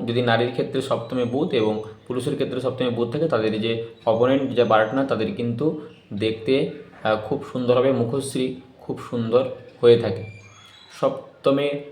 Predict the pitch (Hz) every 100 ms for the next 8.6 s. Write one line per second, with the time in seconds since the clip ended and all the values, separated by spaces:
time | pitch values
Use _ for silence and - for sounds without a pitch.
0 | - - 120 127 123 - 110 110 107 127
1 | 131 139 131 123 117 117 117 123 117 117
2 | - - _ _ - 139 143 147 - -
3 | - - 131 127 139 151 147 143 - 139
4 | 139 - 123 120 - 123 123 123 - -
5 | 123 120 131 135 139 - - - 123 123
6 | 127 135 135 - - 117 113 127 123 123
7 | 131 135 - - - 113 117 120 120 120
8 | 120 - - 113 110 107